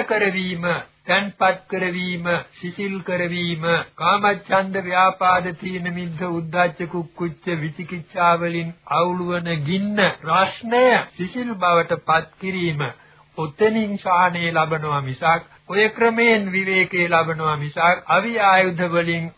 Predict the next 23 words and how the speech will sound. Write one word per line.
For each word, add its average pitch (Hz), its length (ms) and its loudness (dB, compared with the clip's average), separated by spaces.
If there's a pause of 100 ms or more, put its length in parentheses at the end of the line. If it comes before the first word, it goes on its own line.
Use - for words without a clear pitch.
(140)
ආර්ථික 214 560 2
ප්‍රශ්නයේ 185 600 0
විසඳීමෙන් 175 800 -4
පමණක් 190 560 2 (840)
ලෝකයට 196 680 2
සහනයක් 175 720 0 (600)
අතීතයේ 190 680 -2
හෝ 180 280 -2
වර්තමානයේ 170 880 0
හෝ 165 180 -4 (100)
අනාගතයේ 175 800 0
හෝ 170 180 -2
ඇති 151 360 -8
වෙලාවත් 170 600 2 (100)
ඇති 147 320 -6
වෙන්නේවත් 156 680 -2
නෑ. 190 320 2 (640)
ඒ 208 140 2
නිසා 202 360 4
මේ 170 220 -2
ධර්ම 165 360 0 (100)
බොහොම 175 340 -4
වැදගත්. 165 580 2